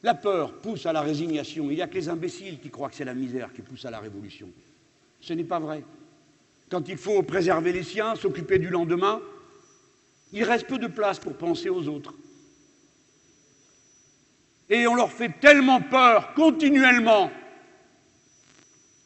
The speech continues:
Il faut comprendre que le moment dans lequel nous sommes, c'est celui d'un certain reflux. Vous, bien sûr,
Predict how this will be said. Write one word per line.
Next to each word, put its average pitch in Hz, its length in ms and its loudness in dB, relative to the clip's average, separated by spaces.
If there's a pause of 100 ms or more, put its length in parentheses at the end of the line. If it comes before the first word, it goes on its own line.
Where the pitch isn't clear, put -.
(100)
Il 170 100 -10
faut 185 140 -8
comprendre 208 640 2
que 202 100 0
le 202 160 6
moment 233 320 0
dans 208 160 0
lequel 202 340 0
nous 196 60 -6
sommes, 220 320 -4
c'est 196 140 -4
celui 202 480 -8 (760)
d'un 170 240 0
certain 180 380 -2
reflux. 139 480 -4 (760)
Vous, 269 280 8
bien 202 220 4
sûr, 269 360 4